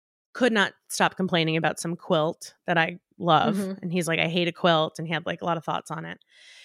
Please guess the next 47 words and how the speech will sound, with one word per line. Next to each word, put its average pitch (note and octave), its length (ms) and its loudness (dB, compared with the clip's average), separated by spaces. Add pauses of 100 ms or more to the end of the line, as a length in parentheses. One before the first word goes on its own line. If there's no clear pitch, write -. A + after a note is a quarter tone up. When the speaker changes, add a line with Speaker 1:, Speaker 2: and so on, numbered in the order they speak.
(120)
Speaker 1:
But A3 120 -2
then, A#3+ 360 2 (720)
you A#3+ 100 -2
know, A3 160 4
he A3 120 2
loved G3+ 260 2
some A3 160 0
other B3 200 2
stuff. - 300 -4
So G3 200 8
I'm A#3 220 6
really D4+ 240 8
curious A3 520 4
to F3+ 80 -8
see F#3 500 0 (840)
what F#3 380 4
made, F3+ 360 4
what F3 300 4
made F3+ 180 4
the E3+ 80 2
list F3 240 4
this F3 220 0
year D#3 180 4
and D#3 140 0
what D#3+ 160 -4
didn't. D#3 520 0
Um, E3 480 2 (300)
and F#3+ 100 4
I'm, F3+ 360 4
and G3 160 4
I'm F3 260 2
so A3 340 4
curious E3 340 2
to F#3 60 2
get F3+ 120 2
the F3+ 60 -4
heat G3 200 2
off F3+ 160 6
of E3 120 -4
me G3+ 280 0 (240)
for D#3 380 -4
once E3 340 -8
and E3 220 -8 (240)
put G#3+ 120 0
it G#3+ 60 -2
on D#3 160 -2
you. E3+ 300 -6